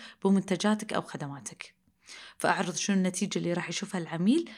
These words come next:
بعد حصوله وتجربته لهذا المنتج أو الخدمة بعدة طرق، سواء كان فيديو، بصوت، بصورة، بتكست، أيًا كانت الوسيلة. السؤال الحين، متى أستخدم التسويق العاطفي؟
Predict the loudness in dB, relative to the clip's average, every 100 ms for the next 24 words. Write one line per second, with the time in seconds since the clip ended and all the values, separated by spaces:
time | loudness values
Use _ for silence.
0 | -6 -2 0 0 -2 -2 2 2 2 0
1 | -2 0 -2 -2 -4 -2 -2 -2 -2 -2
2 | -2 -4 -6 -4 2 6 4 2 -10 -4
3 | -2 0 -2 -6 -8 -8 -6 -4 -4 -2
4 | -4 -4 -4 -4 -4 -8 -14 -20 _ -16
5 | 0 2 2 4 6 6 4 0 -4 0
6 | 2 4 2 0 -6 -6 -4 0 2 4
7 | 2 2 -2 -6 -2 -2 -2 -6 -2 2
8 | 2 0 -8 -12 -14 -14 -8 -6 -6 -10
9 | -14 _ _ _ _ _ _ _ _ _
10 | _ _ -20 -10 0 0 2 0 0 0
11 | -2 -4 -6 -10 -16 -14 -2 6 6 6
12 | 0 0 0 2 4 4 2 -4 -4 -2
13 | -4 -6 -8 -4 -4 -6 -12 -18